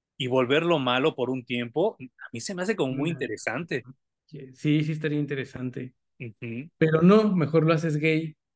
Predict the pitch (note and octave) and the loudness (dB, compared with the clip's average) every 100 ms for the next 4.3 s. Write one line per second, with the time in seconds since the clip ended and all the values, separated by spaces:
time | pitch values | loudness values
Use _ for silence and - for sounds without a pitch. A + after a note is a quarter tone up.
0 | _ D3+ C#3+ D3 C3 C3 C3+ B2 B2 A#2 | _ -4 -4 -2 -2 -2 -6 -8 -10 -16
1 | - D#3 D3+ C#3+ C3 B2 A#2 C#3+ - C#3 | -8 -2 0 2 0 2 0 0 -2 -4
2 | C#3+ - D3 D3 C3+ D#3 D#3+ D3 C3+ C3+ | -4 -2 0 2 -2 -8 -16 -6 0 2
3 | B2+ - B2+ C3+ B2+ C3 C#3 E3+ D3 B2+ | 2 -2 -4 -2 0 0 0 0 0 -2
4 | B2+ F3+ D#4+ | -4 -4 -6